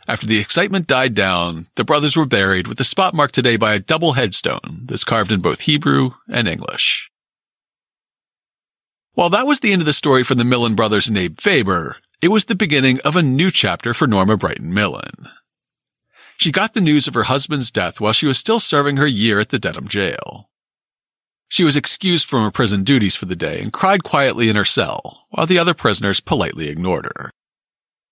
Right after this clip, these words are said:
Two months after Merton's death, Norma was given parole.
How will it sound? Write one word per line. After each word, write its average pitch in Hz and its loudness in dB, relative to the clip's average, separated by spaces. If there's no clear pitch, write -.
Two 233 2
months 196 2
after 131 0
Merton's 113 0
death, 90 -4
Norma 190 2
was 196 2
given 71 -4
parole. - -4